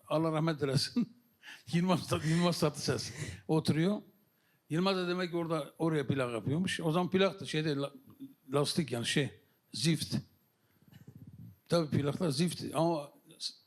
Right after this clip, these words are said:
şey dedi ki bana Fecri Kızıltaşoğlu, dedi ki, "Bir gün öyle bir zaman gelecek ki," dedi, "bu ziftler kalkacak,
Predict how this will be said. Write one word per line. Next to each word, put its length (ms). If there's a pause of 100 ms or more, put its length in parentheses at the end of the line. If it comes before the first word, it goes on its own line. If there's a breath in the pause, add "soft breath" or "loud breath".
(760)
şey 220
dedi 220
ki 120
bana 200
Fecri 300
Kızıltaşoğlu, 680 (360 loud breath)
dedi 180
ki, 120
"Bir 120
gün 160
öyle 220
bir 60
zaman 300
gelecek 400
ki," 160
dedi, 220
"bu 100
ziftler 400
kalkacak, 480